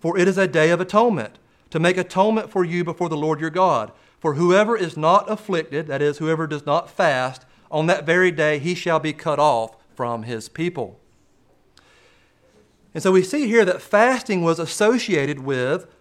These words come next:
humbling or humiliating oneself before God on account of one's sin. Now, this does not mean that Jews never fasted outside of that particular day,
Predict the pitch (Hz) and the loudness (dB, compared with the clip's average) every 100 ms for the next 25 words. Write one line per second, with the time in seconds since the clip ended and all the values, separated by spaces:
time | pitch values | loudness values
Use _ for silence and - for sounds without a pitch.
0 | _ - 226 262 170 160 175 175 160 151 | _ 2 4 4 0 -2 -2 0 2 2
1 | 185 170 175 240 254 233 233 202 202 202 | -2 2 4 4 6 4 4 2 0 0
2 | - 196 196 190 185 190 220 147 120 110 | 2 4 4 2 -4 0 2 2 0 0
3 | 127 170 _ _ _ 151 147 151 - 214 | -4 -6 _ _ _ -8 -6 -8 -2 0
4 | 139 131 - 151 156 156 117 120 117 120 | 0 -4 -4 0 0 -2 -8 -6 -6 -10
5 | - - - 202 175 107 95 _ _ _ | -16 -18 -6 -2 -2 -4 -12 _ _ _
6 | _ _ _ _ _ _ _ _ _ _ | _ _ _ _ _ _ _ _ _ _
7 | _ - 151 127 107 _ _ _ _ _ | _ -2 0 0 -4 _ _ _ _ _
8 | _ _ - 180 208 226 202 202 160 170 | _ _ 0 0 0 -2 2 2 2 -4
9 | 147 135 156 147 151 139 175 175 156 160 | -4 -6 -4 -4 -4 -4 -4 -4 -2 -2
10 | 175 165 190 180 170 160 156 131 - 151 | 0 -2 0 0 0 -4 -4 -4 -2 -2
11 | 139 135 - - 123 123 127 185 208 104 | -2 -6 -8 -14 -12 -10 0 4 4 2